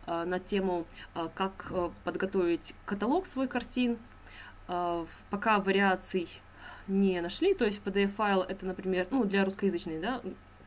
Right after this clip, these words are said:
аудитории, где мы будем писать в рублях. Ам, отдельно делать сайт — это невыгодно абсолютно, а какие-то форматы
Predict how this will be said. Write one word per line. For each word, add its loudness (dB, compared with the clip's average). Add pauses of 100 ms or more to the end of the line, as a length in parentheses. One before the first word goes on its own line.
аудитории, 0
где 0
мы -2 (320)
будем -4
писать -4
в -10
рублях. -2 (800)
Ам, -2
отдельно 4
делать 4
сайт — 0
это -2 (360)
невыгодно 2 (280)
абсолютно, -2
а 0
какие-то -4 (160)
форматы 0